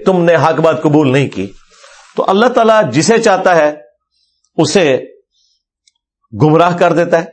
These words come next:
اور ایک ترجمہ یہ ہے کہ اللہ تعالیٰ گمراہ کر دیتا ہے جو چاہتا ہے کہ گمراہ ہو، یہ ترجمہ بھی درست ہے۔ وَيَهْدِي إِلَيْهِ مَنْ أَنَابَ، اور اللہ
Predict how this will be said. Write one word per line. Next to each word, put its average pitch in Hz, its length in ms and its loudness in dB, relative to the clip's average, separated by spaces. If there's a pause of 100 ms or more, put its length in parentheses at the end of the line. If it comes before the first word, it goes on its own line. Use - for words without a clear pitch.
(300)
اور 156 140 2
ایک 175 220 0
ترجمہ 147 360 0
یہ 123 160 0
ہے 110 100 0
کہ - 200 -4
اللہ 165 420 2
تعالیٰ 127 440 0 (2000)
گمراہ 185 460 2
کر 180 160 2
دیتا 131 400 0
ہے 101 160 0 (880)
جو 131 240 2 (180)
چاہتا 247 320 2
ہے 240 100 2
کہ 226 80 0
گمراہ 160 320 2
ہو، 110 180 -4 (440)
یہ 151 100 2
ترجمہ 139 300 0
بھی 123 120 0
درست 98 320 -4
ہے۔ - 180 -12 (1600)
وَيَهْدِي 185 680 0
إِلَيْهِ 208 460 0
مَنْ 175 340 -2
أَنَابَ، 120 360 -2 (1400)
اور 190 220 2
اللہ 208 340 0